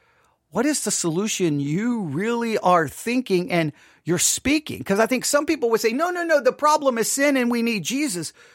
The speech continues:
But if you listen to the way they talk, they sound like, well, that they've been so politically hijacked that there's some form of Christian nationalism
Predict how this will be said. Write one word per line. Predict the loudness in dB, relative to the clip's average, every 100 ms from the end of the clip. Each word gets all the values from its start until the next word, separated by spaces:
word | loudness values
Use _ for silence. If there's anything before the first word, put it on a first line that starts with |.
| _ -4
But | 0
if | 2
you | 0
listen | 0 -2 -2
to | 0
the | 2
way | 4 2
they | 0 -2
talk, | -6 -8 -8 -10 -14 _ _ _ _ _ _ _ -4
they | -2
sound | 2 2 4 4
like, | 4 2 2
well, | 4 6 4
that | 0 -6
they've | -4 -2
been | 0 0
so | 2 0
politically | 2 2 2 0 -2
hijacked | 0 0 0 -6 -6
that | -6
there's | -2 -2 0
some | 0 0
form | 0 -2 0
of | -2
Christian | -4 -2 0
nationalism | 2 2 0 -2 -2 -4 -8 -12